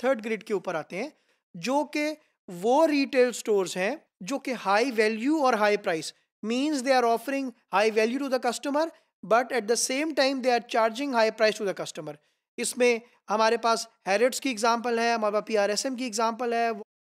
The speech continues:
एमएनएस की एग्जांपल है, Waitrose की एग्जांपल है। तो ये वो स्टोर्स हैं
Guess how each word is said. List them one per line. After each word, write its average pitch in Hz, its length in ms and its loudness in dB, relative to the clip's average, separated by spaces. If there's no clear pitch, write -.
एमएनएस 226 360 0
की 277 100 -4
एग्जांपल 233 500 0
है, 233 160 4
Waitrose 254 460 0
की 262 100 -4
एग्जांपल 226 460 -2
है। 226 220 -6
तो 285 300 -4
ये 294 140 0
वो 277 320 0
स्टोर्स 226 440 2
हैं 240 260 -4